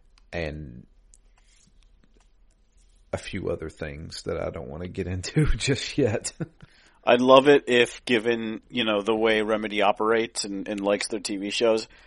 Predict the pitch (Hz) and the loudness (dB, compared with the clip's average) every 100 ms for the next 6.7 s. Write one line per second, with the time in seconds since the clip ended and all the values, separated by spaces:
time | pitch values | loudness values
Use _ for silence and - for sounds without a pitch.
0 | - 113 110 117 127 113 123 120 107 110 | -4 2 4 4 4 2 0 -2 -2 -2
1 | 117 110 - 110 104 95 107 98 - 101 | -4 -8 -8 -2 -2 -2 -2 -2 0 0
2 | 104 110 98 92 - - - - _ _ | 0 0 0 -2 -12 -20 -20 -20 _ _
3 | _ - 117 101 110 98 104 110 104 87 | _ -2 -2 0 -2 0 2 2 0 -6
4 | 104 107 110 107 110 110 107 - 101 - | -4 -4 -4 0 0 0 -6 -4 -4 0
5 | 98 98 - 101 98 95 104 101 92 95 | -2 -2 -2 -2 -2 -4 -4 -6 -6 -8
6 | 82 95 101 101 101 95 85 | -8 -8 -4 -2 0 -2 -4